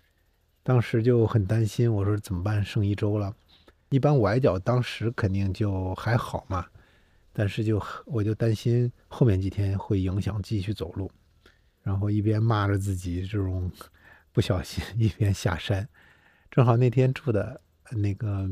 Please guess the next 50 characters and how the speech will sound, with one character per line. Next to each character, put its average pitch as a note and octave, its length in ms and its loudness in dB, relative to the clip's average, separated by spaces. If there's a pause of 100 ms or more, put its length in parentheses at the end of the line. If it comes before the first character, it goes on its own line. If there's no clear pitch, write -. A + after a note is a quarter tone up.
庇 A2+ 140 0
护 A2+ 100 2
所， F2+ 340 -4 (460)
它 C3+ 200 0 (100)
的 G#2+ 340 0
活 - 180 -4
动 B2+ 180 0
区 A#2 240 -2
中 A#2 200 0
间 A#2 500 0
有 G#2 140 -4
一 G2+ 80 -2
个 A#2+ 120 -2
小 - 180 -4
喷 A#2+ 180 -2
泉 G#2 340 -4
一 B2+ 60 0
样 G#2+ 300 -2
的 F#2 320 -10 (500)
池 A2 320 -2
子， E3 200 -2 (600)
池 B2+ 160 0
子 C3+ 120 2
里 G2+ 140 0
的 A2 140 -2
水 - 260 0
很 F#2 320 0
凉 F#2+ 320 -6 (520)
啊， G#2+ 80 -8
大 G#2+ 100 -4
家 G2+ 160 0
都 G#2 160 -2
在 G#2+ 140 -2
里 F#2+ 60 -4
边 F#2+ 180 -6
泡 F2+ 240 -4
脚， - 200 -10
我 G2+ 120 -6
赶 F2+ 160 -6
快 G#2+ 160 -4
也 G#2 280 -4 (1200)
把 G2+ 140 -2
脚 E2+ 200 0
那 A2 80 2
天 A2 220 0
是 - 120 -4
泡 - 280 0
了 G2 80 0
好 G#2 360 2
久。 G#2 220 -2